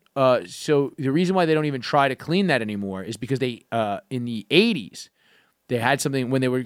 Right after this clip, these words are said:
when they were fixing all the graffiti and vandalism, they also had something called a gum squad who would go around and they had this one chemical that would get the gum off. And all of those guys died.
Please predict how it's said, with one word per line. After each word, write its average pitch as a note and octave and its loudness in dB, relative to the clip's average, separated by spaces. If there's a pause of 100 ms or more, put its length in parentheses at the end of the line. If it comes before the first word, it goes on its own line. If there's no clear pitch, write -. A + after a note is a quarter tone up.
when C#3 -2
they C3+ 0
were B2+ 0
fixing E3+ 0
all D3 4
the C3 0
graffiti C#3 -2
and B2 0
vandalism, C#3+ 2
they C#3 4
also C3+ 2
had C3+ 0
something C3 -6
called B2+ 0
a A2+ -2
gum C#3 2
squad E2 -4 (540)
who C#3 -2
would C3+ 0
go D#3+ 2
around D3+ 2
and C3 -6
they B2+ -4
had C3+ 0
this B2+ -6
one D#3+ 2
chemical D3+ 0
that A2 2
would A2+ -4
get B2 -2
the A#2+ -4
gum A#2 -2
off. D#2+ -10 (420)
And G2 -16 (140)
all G3 2
of B2 -4
those A#2 -4
guys E2 -10
died. D2 -16